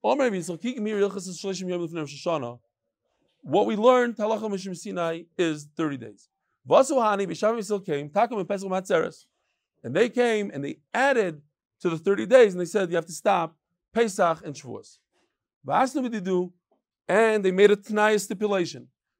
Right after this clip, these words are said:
Kol haroitz levatel yavi v'yivatel. If you feel like one day canceling out,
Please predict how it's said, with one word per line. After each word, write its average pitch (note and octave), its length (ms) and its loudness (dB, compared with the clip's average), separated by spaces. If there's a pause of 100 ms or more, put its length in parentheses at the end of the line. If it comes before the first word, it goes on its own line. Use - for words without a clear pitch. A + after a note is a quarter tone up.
Kol A#2+ 120 -6
haroitz F3 340 4
levatel G3+ 500 4
yavi G3+ 240 0 (200)
v'yivatel. F#3 380 -2 (340)
If D3 120 -8
you D#3+ 100 -6
feel G#3+ 280 0
like G3 280 2
one G3 280 0
day F3 340 2 (720)
canceling A3 540 -4
out, G#3 320 8